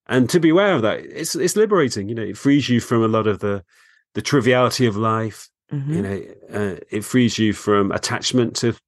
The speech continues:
Speaker 1: things like possessions or success. You know, what, what is the point in being attached to possessions? What is the point in being, you know, incredibly concerned about being successful or powerful? Because, you know, life is temporary and fragile. So that's liberating. It's, that's part of a,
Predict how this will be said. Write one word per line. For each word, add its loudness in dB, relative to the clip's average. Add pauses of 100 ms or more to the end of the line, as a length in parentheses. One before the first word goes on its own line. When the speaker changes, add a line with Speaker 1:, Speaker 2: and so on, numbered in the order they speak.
(200)
Speaker 1:
things 0
like -8
possessions 2
or 0
success. -2
You -2
know, 0
what, 0
what 4
is 0
the 0
point 2
in -4
being -2 (320)
attached -6
to 0
possessions? -2
What 2
is 0
the -2
point -2
in -6
being, -4 (460)
you -2
know, 4
incredibly 2
concerned 0
about -6
being 0
successful -4
or -2
powerful? -6 (400)
Because, 0
you 4
know, 2
life -2
is -4
temporary -2
and -6
fragile. -8 (600)
So 0
that's 2
liberating. 2
It's, -8 (180)
that's -4
part -4
of -6
a, -6